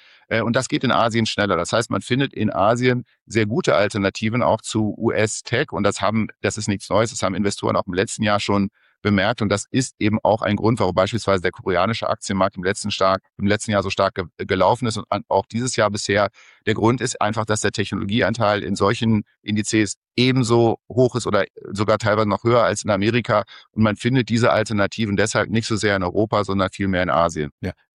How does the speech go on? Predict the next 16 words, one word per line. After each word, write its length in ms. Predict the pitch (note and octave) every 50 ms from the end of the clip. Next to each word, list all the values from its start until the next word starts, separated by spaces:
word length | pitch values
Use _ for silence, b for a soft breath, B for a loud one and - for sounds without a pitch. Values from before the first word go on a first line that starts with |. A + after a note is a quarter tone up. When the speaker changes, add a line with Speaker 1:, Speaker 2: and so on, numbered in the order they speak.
| _ _ _ C#3+ - _
Speaker 2:
Können 300 | - - B2 D#3 F#3 E3+
denn 400 | C#3 C3+ C#3 C3+ C3+ C#3 C#3+ - -
auch 240 | - A2 A#2 - -
die 180 | - A#2 A2+
U-S-Staatsanleihen 1200 | A2+ A#2 C3+ C#3+ A#2+ A2+ - - - - - - F#2 A2+ - - - C#3 C#3+ D3 D3+ E3 F3+ F#3 -
alternati-, 800 | - - B2+ D3+ C#3+ - D3+ D3+ D#3 D3 C#3 - - C3 - -
eine 240 | - B2+ C3 C#3+ D3+
Alternative 600 | D3+ C#3+ - D3+ D3 C#3+ A#2+ - - D#3+ D3 C#3+
sein? 220 | C3+ D3 C#3 C3+
Die 140 | B2 A#2 G#2
werfen 220 | A#2 C3+ - -
ja 80 | C3+ A#2
wieder 180 | B2 A#2+ A2 -
spürbar 360 | - - C3+ A2+ A#2 G#2+ G2+
Zinsen 400 | - - A#2+ C3 B2+ C3 D#3 E3
ab. 260 | D#3 D#3+ D#3+ -